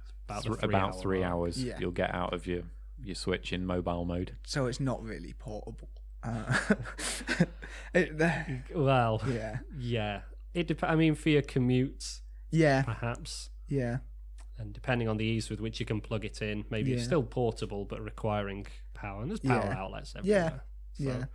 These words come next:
Speaker 1: maybe not such a bad idea.
Speaker 3: Yeah.
Speaker 1: Uh, whether you can use it wirelessly, 'cause it does have, it is Wi-Fi
Speaker 3: Yes.
Speaker 1: enabled.
Speaker 3: Yeah.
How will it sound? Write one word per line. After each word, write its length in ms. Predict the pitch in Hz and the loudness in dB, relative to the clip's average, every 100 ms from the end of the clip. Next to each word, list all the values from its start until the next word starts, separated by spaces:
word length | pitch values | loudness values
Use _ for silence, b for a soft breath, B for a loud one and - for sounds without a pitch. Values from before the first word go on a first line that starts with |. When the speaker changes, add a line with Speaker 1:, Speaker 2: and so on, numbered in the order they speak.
| b b b b - | b b b b -6
Speaker 1:
maybe 240 | 120 110 107 | -2 0 0
not 260 | 107 110 | -4 -6
such 380 | - - 113 - | -8 -6 -6 -6
a 80 | 107 - - | -8 -10 -8
bad 240 | 110 110 107 - - - | -6 -6 -8 -12 -12 -6
idea. 580 | 107 107 - 110 113 113 - | -6 -6 -4 -4 -4 -6 -4
Speaker 3:
Yeah. 380 | 135 120 117 127 - - - | 0 0 0 -4 -8 -12 -8
Speaker 1:
Uh, 220 | 107 107 | -8 -6
whether 280 | 117 120 110 | -2 0 2
you 120 | 110 | 0
can 240 | - 110 | -2 -2
use 240 | 107 110 110 | 0 -2 -2
it 160 | 113 | -4
wirelessly, 640 | 113 113 113 110 - 120 113 | -2 -2 -2 -2 -4 -4 0
'cause 140 | 123 | 0
it 100 | 117 | 4
does 200 | 147 123 | 4 4
have, 220 | 127 110 113 131 | 4 2 -2 -4
it 140 | 123 | -2
is 160 | 120 - | -2 -2
Wi-Fi 640 | 113 120 113 - 110 104 | 0 2 0 0 -2 0
Speaker 3:
Yes. 720 | 101 - - - - - - | -4 -8 -14 -14 -12 -10 -4
Speaker 1:
enabled. 520 | 120 120 104 101 110 - - | 0 0 -2 -4 -6 -8 -8
Speaker 3:
Yeah. 200 | 120 120 | -6 -6